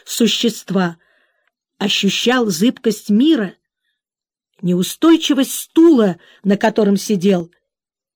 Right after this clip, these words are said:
неподатливость мышц шеи, рук, ног, спины. Надежды —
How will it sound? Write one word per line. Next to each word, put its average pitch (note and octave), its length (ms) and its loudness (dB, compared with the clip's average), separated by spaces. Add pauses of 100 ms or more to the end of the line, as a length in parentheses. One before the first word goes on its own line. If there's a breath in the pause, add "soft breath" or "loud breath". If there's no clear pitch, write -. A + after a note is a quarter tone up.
(240)
неподатливость C4+ 1000 0
мышц C4+ 400 0
шеи, C4+ 640 0 (280 soft breath)
рук, B3+ 420 2
ног, B3+ 300 2
спины. C#4+ 580 0 (880)
Надежды — G3 880 0